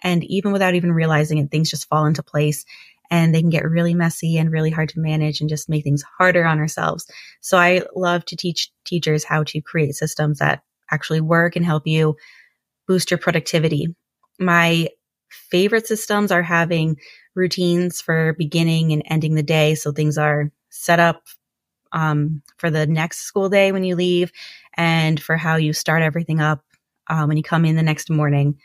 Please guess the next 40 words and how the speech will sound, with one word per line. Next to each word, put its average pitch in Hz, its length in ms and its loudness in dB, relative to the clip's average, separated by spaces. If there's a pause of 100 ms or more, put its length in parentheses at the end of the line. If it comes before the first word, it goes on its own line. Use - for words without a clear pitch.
(380)
I 156 40 -2
also 156 200 -4
love 151 140 0
having 151 480 0
a 147 340 2
system 165 520 -2
for 156 420 2
to-do 156 540 -2
lists - 600 -6 (540)
so - 180 -2
that 156 140 4
your 160 220 2 (200)
to-do 165 240 -2
list 165 220 -2
is 160 100 -4
not 160 240 2
going 170 200 0
to 170 40 0
be 170 140 0
never 156 280 0
ending, 151 360 0
but 143 100 -4
just - 160 -10
having 156 280 0
a 165 40 -2
system 151 460 -4
for 143 340 0 (360)
knowing 180 340 2
what 170 140 0
to 175 80 -6
do 160 460 2
on 147 560 0
which 190 320 -4
day 160 420 0
and 143 200 0 (520)
where 165 120 0
your 165 140 -2
priorities 151 640 0
are. 143 300 0 (540)
That 160 420 0